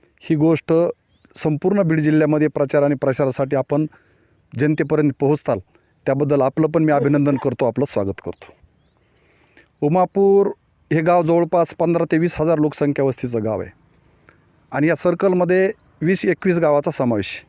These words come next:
कुरणपिंपरी जे की गोदापट्ट्यातलं शेवटचं गाव आहे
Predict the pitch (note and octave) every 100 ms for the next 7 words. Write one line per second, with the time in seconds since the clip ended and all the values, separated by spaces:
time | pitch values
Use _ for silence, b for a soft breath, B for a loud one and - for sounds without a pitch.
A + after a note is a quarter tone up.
0 | b b b b b _ - F3 F#3+ F#3+
1 | G3 E3+ G3+ G3+ G#3 - - _ _ _
2 | _ _ - E3+ F#3 E3 E3+ E3 F#3 D#3
3 | F3 F3+ - F3+ F#3+ - E3 D3+ A#2